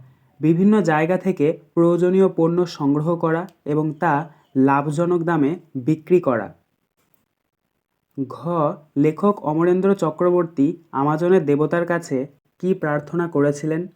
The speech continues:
উত্তর, লেখক অমরেন্দ্র চক্রবর্তী আমাজনের দেবতার কাছে প্রার্থনা করেছিলেন যে সে যেন তার পরিবার ও বন্ধু বান্ধবদের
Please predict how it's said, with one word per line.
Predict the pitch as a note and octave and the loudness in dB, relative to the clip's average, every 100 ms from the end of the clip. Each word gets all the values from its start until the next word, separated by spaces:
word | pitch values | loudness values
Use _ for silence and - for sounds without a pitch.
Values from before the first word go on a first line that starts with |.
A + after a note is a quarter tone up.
| _ _ _ _ _ | _ _ _ _ _
উত্তর, | F3 F3 C#3 C3+ E3+ _ _ - | 0 2 2 0 -2 _ _ 0
লেখক | D3+ D#3+ G3+ G3 | 0 2 2 0
অমরেন্দ্র | D3 D#3 E3+ F3+ F#3+ | 0 2 2 2 2
চক্রবর্তী | F#3+ D#3 D3 F3 F3 E3+ E3+ C3+ - - | 2 0 -2 0 2 0 0 -2 -4 -8
আমাজনের | C#3 D3+ D#3 F3 F#3 | -2 -2 0 0 0
দেবতার | D3+ D3 D#3 E3+ E3 | 2 0 0 0 -2
কাছে | E3+ E3 C3+ C3+ - - | -4 -4 -6 -6 -8 -4
প্রার্থনা | D3 D3 D3 F3 | 0 0 -2 -4
করেছিলেন | F3 E3+ E3+ E3+ F3 F3 | 0 0 0 0 0 0
যে | D3 B2+ D#3+ _ _ _ | 0 -2 -4 _ _ _
সে | - F3 | -6 0
যেন | F3+ F#3 | 2 2
তার | F#3 G3 | 2 0
পরিবার | F#3+ D#3 F3+ D#3 B2+ C#3+ - | 0 0 2 2 0 -4 -6
ও | C#3+ C#3+ | -2 0
বন্ধু | D3 D#3 D3+ E3+ | 2 0 0 0
বান্ধবদের | E3+ E3+ F3 D#3+ F3 | 0 0 0 -2 -6